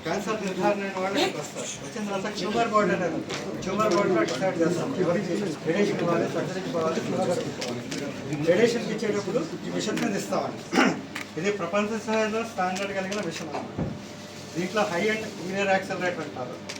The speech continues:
ఎక్స్రే మిషన్లో కిలో వోల్టేజ్ వస్తుంది, దీంట్లో మెగా వోల్టేజ్ వస్తుంది. మెగా వోల్టేజ్లో అన్ని రకాల, దీంట్లో పది ఎనర్జీస్ ఉంటాయి.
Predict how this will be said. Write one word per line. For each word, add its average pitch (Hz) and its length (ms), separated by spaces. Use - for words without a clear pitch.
ఎక్స్రే 240 260
మిషన్లో 220 480
కిలో 208 300
వోల్టేజ్ 208 380
వస్తుంది, 151 320
దీంట్లో 190 280
మెగా 175 280
వోల్టేజ్ 190 380
వస్తుంది. - 280
మెగా 175 160
వోల్టేజ్లో 208 720
అన్ని 196 160
రకాల, 208 300
దీంట్లో 196 240
పది 196 240
ఎనర్జీస్ 196 440
ఉంటాయి. 151 260